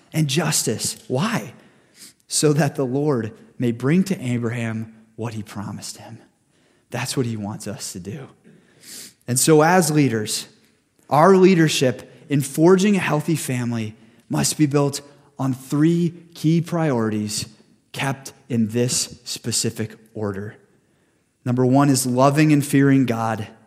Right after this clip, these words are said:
Number two is loving and understanding your wife. And number three, last, is loving and disciplining your children.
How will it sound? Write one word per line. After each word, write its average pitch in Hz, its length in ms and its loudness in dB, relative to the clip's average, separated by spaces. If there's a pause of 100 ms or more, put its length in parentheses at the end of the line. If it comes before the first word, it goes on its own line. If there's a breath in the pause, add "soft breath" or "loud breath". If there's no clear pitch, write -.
(540)
Number 143 260 4
two 165 320 6
is 139 140 4
loving 143 420 4
and 139 100 2
understanding 127 840 0 (120)
your 127 160 0
wife. 110 560 -4 (520 soft breath)
And 110 140 -2
number 123 300 2
three, 139 580 4 (180)
last, - 680 -2 (760)
is 113 160 -4
loving 117 420 0 (240)
and 104 100 -8
disciplining 107 760 -4
your 107 120 -8
children. 104 580 -6